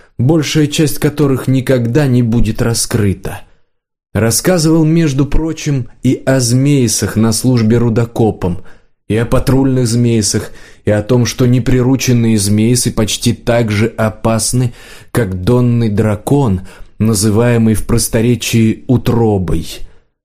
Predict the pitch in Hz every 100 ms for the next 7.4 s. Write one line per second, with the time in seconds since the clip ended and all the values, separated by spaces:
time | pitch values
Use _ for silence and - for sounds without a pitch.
0 | _ _ _ _ _ 110 - 110 123 113
1 | 110 104 - 107 117 - 143 131 123 -
2 | - - _ _ 95 90 101 95 95 104
3 | 117 123 - - - _ 104 - 107 98
4 | 110 - 101 110 101 - 113 104 104 110
5 | - 107 92 113 101 110 117 120 156 107
6 | 101 104 104 110 110 107 110 120 120 95
7 | - - 85